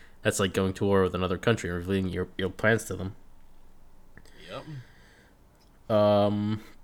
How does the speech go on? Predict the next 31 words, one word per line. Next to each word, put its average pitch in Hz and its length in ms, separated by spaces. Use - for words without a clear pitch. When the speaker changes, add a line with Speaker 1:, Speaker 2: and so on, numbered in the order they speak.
Speaker 1:
Brendan, 117 960
in 117 180
this, - 400
in 107 140
this 101 140
segment, 107 680
Brendan 95 420
reveals 95 340
he 104 60
doesn't 98 220
want 98 140
a 95 40
big 98 180
fight 117 360
in 101 160
the, 95 240
in 107 140
round 101 240
one, 110 220
just - 240
so 92 140
he 95 140
doesn't 90 300
go 92 160
in 92 220
injured 101 480
in 90 160
round 87 200
two. 214 200
And 117 180
then, 147 300